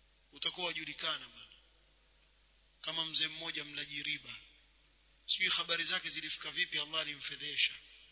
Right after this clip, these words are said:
Basi akipita hivi. Na hii tokea kwa salaf. Pita hivi. Watoto wauliza, "Ngoja, ngoja, ngoja, tulia, mwache apite." "Nani?" "Yule mlaji riba."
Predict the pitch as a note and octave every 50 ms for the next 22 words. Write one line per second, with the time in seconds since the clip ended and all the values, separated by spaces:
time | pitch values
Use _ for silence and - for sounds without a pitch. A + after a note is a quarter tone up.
0 | - - - - - - - - - - D3+ D#3 - E3+ D#3 - - D#3 - F#3+
1 | F#3 - E3+ E3 E3 E3 D3 C#3 D3 C#3+ - - - - - - - - - -
2 | - _ _ _ _ _ _ - - F#3 G#3+ G#3+ - F#3+ F#3 G3 F#3 E3+ E3+ E3
3 | E3 D3+ - F3 F3 D#3+ C3+ - - - - - - - - - - F#3 F#3 -
4 | F3 E3+ E3+ D#3 - - - - - - - - - - - - - - _ _
5 | _ _ _ _ - C#3+ D3 - F3+ - F3 E3+ E3+ D#3+ D#3+ D#3+ E3 D#3+ D3 C#3+
6 | A#3 C4 C4 B3 B3 C4 C4 B3 A#3+ A#3+ A#3+ G#3 F3 - - A3+ B3 B3 A3+ G#3+
7 | A3+ A#3 A3+ A3+ A3 - A#3 A3+ - D#3 C#3 C#3+ E3+ G#3 A3+ G#3+ F3 C3+ - -
8 | - - F#3+ A3 B3 B3 A#3+ B3 B3 - B3+ B3+ C#4 C4+ G#3 G3+ F3 -